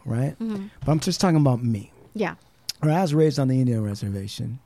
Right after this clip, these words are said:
Speaker 1: with just a dad, no mom, and all the women that were
Speaker 2: But
Speaker 1: in
Speaker 2: you
Speaker 1: my
Speaker 2: had a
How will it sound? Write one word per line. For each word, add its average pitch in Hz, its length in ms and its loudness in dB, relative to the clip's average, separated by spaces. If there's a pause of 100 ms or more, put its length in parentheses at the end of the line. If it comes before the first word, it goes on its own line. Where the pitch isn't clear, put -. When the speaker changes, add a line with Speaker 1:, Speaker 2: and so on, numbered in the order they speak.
(160)
Speaker 1:
with 117 140 0
just - 260 -4
a 123 40 -4
dad, 123 380 -4
no 127 200 4
mom, 117 320 -2 (200)
and 147 180 0
all 220 260 4
the 220 100 0
women 190 400 2
that 156 160 -4
were 147 80 2
Speaker 2:
But - 80 4
Speaker 1:
in 156 60 0
Speaker 2:
you 254 80 2
Speaker 1:
my 226 60 -4
Speaker 2:
had 226 320 -2 (640)
a 208 100 -6